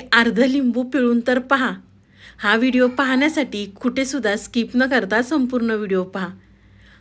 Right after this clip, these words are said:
हाय, हॅलो, नमस्ते. स्वाती सांडभोर या YouTube चॅनलवर तुम्हा सगळ्यांचं अगदी मनापासून स्वागत करते. तर चला, तुमचासुद्धा खूप वेळ घेत नाही, लगेच रेसिपीला सुरुवात करूया. इथे पहा, मी दोन बटाटे घेतलेले आहेत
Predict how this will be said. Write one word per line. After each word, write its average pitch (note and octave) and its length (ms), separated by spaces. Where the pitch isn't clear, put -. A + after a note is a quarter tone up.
हाय, C#4+ 180
हॅलो, E4 220
नमस्ते. D#4+ 600
स्वाती A3+ 440
सांडभोर C4 480
या D4 140
YouTube B3 460
चॅनलवर A#3 540
तुम्हा B3 320
सगळ्यांचं A3 640
अगदी G#3+ 480
मनापासून A3 600
स्वागत G#3+ 440
करते. E3+ 320
तर G3 140
चला, F#3+ 280
तुमचासुद्धा A#3+ 680
खूप A#3 260
वेळ C4 180
घेत C4 220
नाही, A3+ 320
लगेच A3 400
रेसिपीला A#3+ 540
सुरुवात A#3+ 480
करूया. F#3 300
इथे G#3 200
पहा, A3 180
मी G#3 140
दोन B3+ 300
बटाटे G#3+ 400
घेतलेले C4 400
आहेत A3+ 160